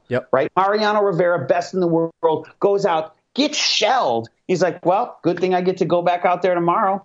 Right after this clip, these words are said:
Speaker 1: Yep.
Speaker 2: You know what I mean?
Speaker 1: Yep.
Speaker 2: That I learned so much from team sports about music, about that, like, about that element of, like,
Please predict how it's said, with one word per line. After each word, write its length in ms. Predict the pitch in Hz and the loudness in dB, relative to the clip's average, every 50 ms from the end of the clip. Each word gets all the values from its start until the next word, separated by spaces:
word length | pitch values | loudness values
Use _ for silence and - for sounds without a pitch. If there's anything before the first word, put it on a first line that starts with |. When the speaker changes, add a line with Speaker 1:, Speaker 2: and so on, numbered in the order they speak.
| _ | _
Speaker 1:
Yep. 240 | - 117 139 - - _ _ - - | -4 -4 -4 -4 -6 _ _ -6 -2
Speaker 2:
You 100 | - 180 | 0 2
know 60 | 185 | 2
what 80 | 202 208 | 2 2
I 60 | 202 196 | 2 0
mean? 140 | 190 202 214 202 | 0 0 0 -2
Speaker 1:
Yep. 80 | - - - _ _ - | -2 -6 -12 _ _ -2
Speaker 2:
That 160 | 208 - - | 0 2 2
I 100 | 180 214 226 | 2 2 0
learned 280 | 226 226 220 220 170 | -2 -4 -6 -8 -8
so 360 | - - - 220 202 214 226 | -8 -6 -4 -2 0 0 0
much 260 | 220 214 214 208 - - - 156 - - | 0 0 -2 -2 -4 -6 -6 -8 -4 -2
from 180 | 185 175 170 | -2 -2 -2
team 300 | 170 - 185 185 185 185 | 0 0 0 0 0 0
sports 500 | 175 180 - - 156 160 170 185 180 - | -2 -4 -2 -2 0 0 0 0 0 0
about 300 | 165 131 135 131 127 117 | 0 0 0 0 -2 -2
music, 400 | 120 127 135 143 147 180 165 - - | -2 -2 0 0 0 -2 -2 -2 -2
about 380 | 131 123 131 127 127 - 117 | -2 0 0 0 0 0 -2
that, 220 | 120 139 131 - - 131 131 | -2 -2 -2 -2 -2 -2 -2
like, 160 | 131 127 127 | 0 -2 -2
about 320 | 123 120 123 110 127 123 | -2 -2 -2 -2 -2 -2
that 200 | 156 143 139 147 | 0 0 0 0
element 440 | 143 143 156 165 165 160 143 120 - | 0 0 0 0 0 0 -2 -2 -2
of, 140 | 117 117 117 | -4 -4 -2
like, 300 | 123 123 117 113 117 - | 0 0 0 -2 -4 -8